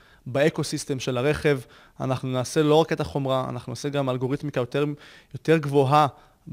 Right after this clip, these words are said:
ב-, בשרשרת החישה של הרכב, שכוללת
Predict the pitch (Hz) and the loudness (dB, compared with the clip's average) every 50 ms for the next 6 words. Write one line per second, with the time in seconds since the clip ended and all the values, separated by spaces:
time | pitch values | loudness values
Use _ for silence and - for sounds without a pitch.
0 | 123 113 123 120 120 117 120 113 _ _ _ _ _ _ _ _ 131 120 123 123 | -6 -4 -2 -2 -2 -2 -4 -6 _ _ _ _ _ _ _ _ -10 -6 -4 -2
1 | 123 123 123 120 113 - 139 127 - - 170 160 160 - 131 - - 135 165 165 | -2 0 -2 -2 -2 -2 -2 -2 0 0 0 2 2 -2 -6 -6 -6 -4 -4 -2
2 | 143 175 151 151 147 147 143 - 147 135 - - 127 - 135 131 135 139 143 139 | 0 2 2 2 2 2 0 0 -4 -6 -4 -8 -6 -6 -2 0 0 0 0 -2
3 | - | -4